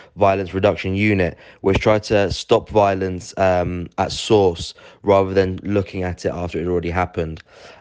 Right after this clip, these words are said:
Um, he's taken that mantra on to tackle, tackle societal problems such as domestic violence and sexual violence, and it's something that I c-,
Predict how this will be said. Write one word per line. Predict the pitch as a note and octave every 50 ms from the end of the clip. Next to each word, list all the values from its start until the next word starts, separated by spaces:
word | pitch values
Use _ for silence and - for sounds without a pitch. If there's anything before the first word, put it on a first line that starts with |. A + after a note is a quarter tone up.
| _ -
Um, | G2 G2 G2 G2 G2 F#2+ F#2+ F#2 - - _ _ _ -
he's | G#2 G2+ F#2+
taken | - C3 B2+ A#2 B2+
that | A#2+ A2+ G#2+
mantra | G#2+ G#2 G2+ F#2+ - G#2 G2 G2+ G2+
on | G2+ G2 G2+ G2
to | - - G#2 G2 F#2+ F#2+ F#2+ F#2+ - - - _ _ -
tackle, | - A#2 A2 G#2 A2+ G#2 G#2 G2 - _ _ - - _ _ _ _ _ _ _ - - _ _ _ _ _ _ -
tackle | - B2 A2 G2+ G#2 G2
societal | F#2 F2+ A#2 A2 A2 - G#2
problems | F#2 - G#2+ F#2+ F2 F#2 F#2 F#2 F2+
such | G#2+ G2 -
as | - F#2
domestic | - - G2+ G2+ G2 F2+ E2+ D#2+ E2
violence | F#2 F#2 F#2 F2+ F2+ F2 - - - - - - - -
and | F2+ F2
sexual | - A#2 G2+ D#2+ - G2 F#2
violence, | F#2 F#2 F2+ F2+ F2 F2 E2+ E2
and | F#2+ F#2 F#2
it's | F#2 E2 -
something | G#2+ G2+ F#2+ G2+ F#2+
that | F#2+
I | - F#2+ F#2 F#2
c-, | - -